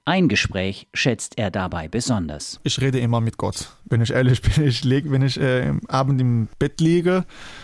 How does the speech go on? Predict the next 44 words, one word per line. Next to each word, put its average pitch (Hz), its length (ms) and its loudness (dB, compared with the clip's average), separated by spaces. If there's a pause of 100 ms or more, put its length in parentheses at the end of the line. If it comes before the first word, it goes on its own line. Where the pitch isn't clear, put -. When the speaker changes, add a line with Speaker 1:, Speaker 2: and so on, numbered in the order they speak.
Speaker 2:
schließe 139 240 2
ich 131 100 0
meine 127 180 0
Augen 170 300 2
zu, 151 340 4
dann, 123 220 0
äh, 117 80 -2
rede 117 420 2
ich 127 140 -2
halt 120 160 -2
einfach, 113 600 -2
ähm, 107 480 -2 (360)
ja, 107 380 2
wenn 120 120 2
ich 120 140 0
irgendwas 123 400 2
brauche, 120 640 2
wenn 117 80 0
ich 113 80 -2
Hilfe 127 240 -2
brauche, 117 320 0
wenn 117 80 2
ich 110 100 -2
richtige 120 340 -2
Entscheidungen 123 500 -2
treffen 117 440 -4 (200)
muss, 117 460 2
äh, 107 200 2 (160)
ja, 98 240 0
schon. 101 220 -2 (260)
Speaker 1:
Eine 151 180 4
Medaille 208 420 6
wird 196 140 2
Said 190 240 2
Faslullah 180 440 2
in 170 100 2
Tokio 156 400 0
vermutlich 143 480 0
nicht 156 300 0
gewinnen, 101 500 0
aber 110 260 0
er 101 160 -4
ist 101 240 -8
dabei. 95 420 -6